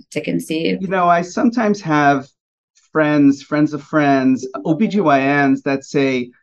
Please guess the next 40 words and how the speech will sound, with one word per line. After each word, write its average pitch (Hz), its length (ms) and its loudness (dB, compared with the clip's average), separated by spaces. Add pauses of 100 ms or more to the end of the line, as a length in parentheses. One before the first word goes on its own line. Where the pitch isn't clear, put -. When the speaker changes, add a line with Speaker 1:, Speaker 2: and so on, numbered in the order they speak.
Speaker 2:
you 214 80 -2
know, 220 60 2
"Is 220 140 0
this 294 160 -8
an 339 100 -2
appropriate 170 600 -2
patient 143 420 -4
to 127 80 -12
send? 151 360 -2
I 139 80 0
mean, 151 160 4
the 131 160 -2
A 160 80 -4
M 175 100 -6
H 190 200 -6
is 143 240 -10
fine. 147 440 -4
It's - 180 -16 (120)
one 196 340 -2
point 127 280 -6
seven 180 400 -4
though, 123 140 -2
but - 140 -12
they're 139 140 -4
only 196 360 0 (440)
thir-," 226 240 0
you 226 80 2
know, 180 220 2
I 175 100 0
say, 180 200 -6
"You 381 80 -12
know, 311 220 -6 (600)
it's - 180 -6
normal. 151 400 4
They're 143 160 0
pregnant. 139 400 -2
Don't 151 260 0
alarm 135 340 2
them, 196 140 0
but 139 260 -2